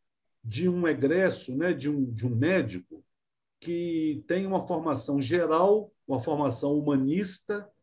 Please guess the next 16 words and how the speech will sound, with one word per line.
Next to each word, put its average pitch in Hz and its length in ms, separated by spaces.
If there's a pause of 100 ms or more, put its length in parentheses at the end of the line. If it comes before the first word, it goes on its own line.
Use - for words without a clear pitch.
(340)
uma 123 220
formação 143 600
crítica, 196 720
reflexiva 180 880
e 202 100
ética. - 540 (840)
E 180 140
a 202 60
gente 220 320
gostaria 220 800
de 220 360
iniciar 180 800
ouvindo 175 640
a 165 100
professora 143 520
Cristina, 170 800